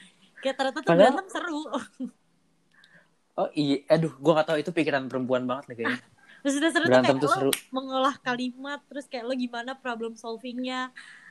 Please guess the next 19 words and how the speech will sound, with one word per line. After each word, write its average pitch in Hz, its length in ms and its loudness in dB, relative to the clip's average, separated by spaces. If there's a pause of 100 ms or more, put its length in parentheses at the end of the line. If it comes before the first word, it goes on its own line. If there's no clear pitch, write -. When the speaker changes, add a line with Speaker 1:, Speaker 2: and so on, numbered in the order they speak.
(160)
Speaker 1:
ah, 226 240 0
lo 254 160 0
harus 269 160 -2
Speaker 2:
Iya, 226 160 10
itu 233 240 8
Speaker 1:
menikah, - 60 -8
Speaker 2:
kayaknya, 240 260 4
itu 285 160 0
kayak 269 160 4
Speaker 1:
atau 269 80 -8
Speaker 2:
pikiran 190 320 4
perempuan 160 480 2
banget 160 160 -6
deh. 143 160 -4
Speaker 1:
Iya, 381 80 0
Speaker 2:
Kalau 160 160 2
Speaker 1:
deh, 160 80 0
Speaker 2:
gue 226 160 0
Speaker 1:
kayaknya 330 220 -6